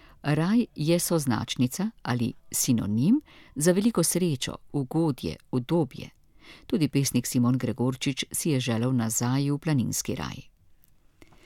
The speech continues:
Nekateri jezikoslovci domnevajo, da je treba iskati prvotno osnovo besede raj v pomenu bogastvo, premoženje. Torej bi bil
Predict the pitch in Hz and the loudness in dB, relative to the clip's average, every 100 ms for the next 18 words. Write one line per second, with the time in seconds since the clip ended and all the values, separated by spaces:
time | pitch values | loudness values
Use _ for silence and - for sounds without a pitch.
0 | - - - - 165 170 180 240 240 196 | -20 -20 -20 -4 0 2 4 4 4 2
1 | 175 175 170 135 131 147 196 131 143 170 | 2 -2 -2 2 2 2 0 2 2 2
2 | 160 139 127 - 131 127 127 139 156 131 | 2 4 2 2 0 0 0 0 2 2
3 | 117 - 131 131 131 127 113 110 120 151 | 0 0 0 0 -2 -2 0 0 0 0
4 | 165 165 - 151 160 160 147 139 139 139 | 0 0 0 0 0 0 -2 -2 -2 0
5 | 151 135 117 160 190 - 143 127 131 156 | 0 0 -2 -4 -4 -4 0 2 4 4
6 | 143 120 - - - 123 120 135 143 - | 2 0 -6 -18 -2 0 2 0 0 -2
7 | 156 160 - 120 101 107 131 135 - - | -6 -8 -8 -4 -4 -2 -2 -4 -6 -10
8 | - - - - - - 202 190 170 170 | -14 -20 -20 -20 -20 -2 2 4 2 2
9 | 156 165 | 4 4